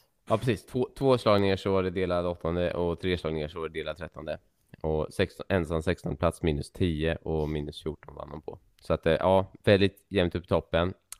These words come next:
Anna Nordqvist, eh, minus fem, delad sex-, trettiosexa. Eh, Daniela Holmqvist,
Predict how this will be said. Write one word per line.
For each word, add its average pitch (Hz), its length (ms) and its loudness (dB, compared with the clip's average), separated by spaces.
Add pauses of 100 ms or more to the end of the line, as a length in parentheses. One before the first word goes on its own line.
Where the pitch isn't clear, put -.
(180)
Anna 113 200 8
Nordqvist, 117 640 6
eh, 104 280 2
minus 104 280 0
fem, 101 300 0
delad 92 260 -2 (100)
sex-, - 300 -8
trettiosexa. 90 640 -4 (560)
Eh, 82 220 -2
Daniela 87 300 2
Holmqvist, 78 520 -2